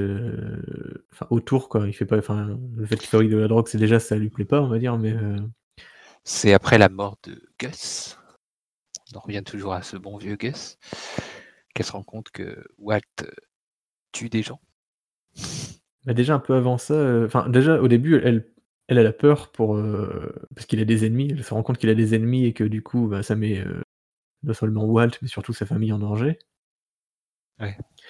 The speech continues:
Speaker 1: Et il me semble aussi qu'il y a un peu un changement à partir de, du fameux, du fameux discours, heu, juste après la mort de Gale où Walt lui dit, heu : « Je suis pas en danger, heu,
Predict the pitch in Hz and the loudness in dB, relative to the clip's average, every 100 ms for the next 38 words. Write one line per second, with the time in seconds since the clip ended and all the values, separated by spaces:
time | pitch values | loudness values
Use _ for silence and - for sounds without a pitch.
0 | - - - - _ _ - 117 113 107 | -20 -20 -20 -20 _ _ 2 6 6 4
1 | 107 135 127 120 160 - 110 110 135 120 | 2 2 2 2 -2 2 2 2 2 2
2 | - 120 127 139 117 107 110 - 113 113 | 4 2 4 2 0 -2 -4 0 2 2
3 | 110 110 110 113 113 107 139 110 107 131 | 0 2 2 4 2 0 -2 0 0 -2
4 | 123 - 139 131 - - 104 101 107 - | -6 -4 0 0 -2 -8 -4 -4 -4 -8
5 | - - - - - 113 113 - 110 110 | -8 -10 -12 -12 -8 -2 -2 2 2 4
6 | 104 98 107 120 127 110 101 104 107 110 | 0 -2 2 4 4 2 0 -2 2 4
7 | 120 - 110 120 135 113 101 - - 117 | 2 0 -6 -4 0 0 0 -2 -6 -10
8 | _ _ _ _ - _ _ _ _ _ | _ _ _ _ -20 _ _ _ _ _
9 | - 113 107 107 95 98 123 117 98 - | -4 0 2 2 -2 2 4 4 2 -4
10 | - | -10